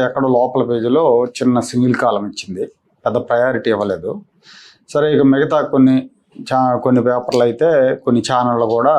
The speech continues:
జగన్మోహన్ రెడ్డి పాదయాత్రలు చేసినా ఏం చేసినా కూడా కూటమి కలిసి ఉన్నంత వరకు ఆయన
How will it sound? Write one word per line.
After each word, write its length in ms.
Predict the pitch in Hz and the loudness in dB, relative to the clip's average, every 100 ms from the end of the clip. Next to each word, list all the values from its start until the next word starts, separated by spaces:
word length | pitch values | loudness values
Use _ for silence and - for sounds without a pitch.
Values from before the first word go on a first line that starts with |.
| 120 - - _ _ _ - 117 | 2 0 -10 _ _ _ -6 0
జగన్మోహన్ 520 | 131 156 170 147 147 143 | 2 4 2 2 2 2
రెడ్డి 260 | 139 175 143 139 165 - _ - | 2 4 4 4 0 -6 _ -2
పాదయాత్రలు 560 | 127 147 147 143 139 135 | 0 2 0 -2 0 2
చేసినా 280 | 131 151 143 135 | 2 0 0 2
ఏం 120 | 131 131 | 4 4
చేసినా 260 | 127 131 127 113 | 2 0 0 0
కూడా 200 | 117 139 269 262 _ _ _ _ _ _ _ 147 | 0 0 0 -6 _ _ _ _ _ _ _ -2
కూటమి 400 | 160 170 165 123 - - | 2 4 4 2 -4 -2
కలిసి 220 | 139 135 147 | 0 0 2
ఉన్నంత 220 | 135 131 127 | 2 2 2
వరకు 260 | 127 170 180 - - 123 | -2 -2 -4 -4 -4 -2
ఆయన 160 | 120 | 2